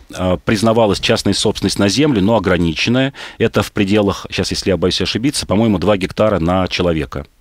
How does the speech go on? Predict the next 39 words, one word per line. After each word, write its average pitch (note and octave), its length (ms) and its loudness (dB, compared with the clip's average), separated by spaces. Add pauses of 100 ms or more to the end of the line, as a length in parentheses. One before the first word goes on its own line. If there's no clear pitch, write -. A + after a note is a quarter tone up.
(220)
Два E2+ 200 0
гектара D#2 340 -4
на D#2+ 80 -2
человека, C#3+ 540 -2 (320)
все - 240 2
остальное — B2+ 480 2
это - 120 -4
общественная - 400 -2
собственность. - 720 -6
Ну, D3 160 0
то C#3 80 0
есть G2 120 -2
семья G#2 280 2
там F#2+ 140 2
из F#2 80 0
четырех-пяти - 500 -2
человек, D3 400 -2 (160)
крупные F2 320 -4
семьи, D2 400 -4 (240)
тогда D2+ 260 -4
большие F2+ 300 -2
семьи D2 300 -2
были, D2 320 -10 (320)
там D#2+ 160 0
десять-двенадцать G2 500 0
гектаров, C#3+ 400 -4
это G2+ 80 -6
вполне, F#2+ 320 0
наверное, D2 480 -4
можно D2+ 260 -6
было D2+ 220 -6
бы D2 80 -4
обеспечить - 480 -6
себя. C#2+ 320 -8 (400)
А, F2+ 240 -2
мелкая G2+ 680 0 (120)
частная F2 380 0
собственность E2 480 -4
приветствовалась. F#2 800 -2